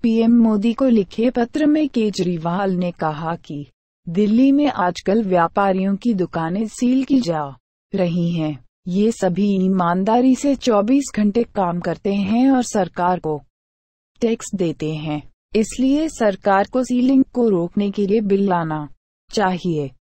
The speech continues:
राहुल गांधी को लिखे पत्र में केजरीवाल ने कहा है कि दिल्ली में छोटे-छोटे व्यापारियों की दुकानों को सील किया जा रहा है,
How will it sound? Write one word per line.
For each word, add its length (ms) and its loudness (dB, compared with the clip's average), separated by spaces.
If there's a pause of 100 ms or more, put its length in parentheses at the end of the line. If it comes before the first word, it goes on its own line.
(100)
राहुल 440 2
गांधी 480 0
को 160 0
लिखे 320 -2
पत्र 340 -2
में 200 4
केजरीवाल 720 2
ने 160 2
कहा 360 0
है 260 0
कि 240 -2
दिल्ली 400 0
में 200 0
छोटे-छोटे 840 -2
व्यापारियों 720 0
की 180 -2
दुकानों 540 -2
को 160 -2
सील 340 -2
किया 320 -2
जा 220 -4
रहा 220 -6
है, 440 -6